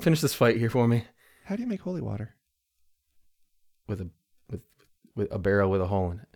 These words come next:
Speaker 1: And there's water.
Speaker 2: Boil the hell out of it.
Speaker 1: Oh, come on. Oh, come on. Oh, um, yeah, I'm hitting my mark
Speaker 2: You're
Speaker 1: there,
Speaker 2: hitting your mark?
Speaker 1: folks.
Speaker 2: You don't have any more?
Speaker 1: That's, that was my, I, I, <laughs> I spent some time hunting today and researching. And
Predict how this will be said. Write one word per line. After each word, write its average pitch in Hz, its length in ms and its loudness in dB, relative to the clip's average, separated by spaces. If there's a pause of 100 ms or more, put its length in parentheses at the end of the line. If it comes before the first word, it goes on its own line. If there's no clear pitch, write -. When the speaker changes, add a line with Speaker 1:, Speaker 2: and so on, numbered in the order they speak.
(300)
Speaker 1:
And 95 160 -6
there's 92 160 -10
water. - 100 8
Speaker 2:
Boil 208 320 10
the 240 120 10
hell - 260 8
out 104 180 6
of 90 100 0
it. 90 160 -2
Speaker 1:
Oh, 285 320 10
come 427 180 10
on. 180 640 12
Oh, 285 440 12
come 185 220 8
on. 139 1160 8 (1200)
Oh, 170 360 2 (340)
um, 160 360 10
yeah, 147 380 10
I'm 165 140 2
hitting 170 180 6
my 151 120 10
mark 143 260 10
Speaker 2:
You're 165 80 10
Speaker 1:
there, 196 120 12
Speaker 2:
hitting 196 100 8
your - 80 10
mark? 123 80 12
Speaker 1:
folks. 214 80 8
Speaker 2:
You 214 60 6
don't 220 120 8
have 220 120 10
any 220 100 10
more? 247 400 12
Speaker 1:
That's, 170 320 4
that 190 100 12
was 208 140 12
my, 196 120 10
I, 202 380 12
I, 202 80 12
<laughs> 403 320 8
I 214 60 6
spent - 320 10
some 220 240 8
time 196 500 12
hunting 175 320 8
today 131 380 8
and 139 160 2
researching. 135 560 2
And 107 200 -6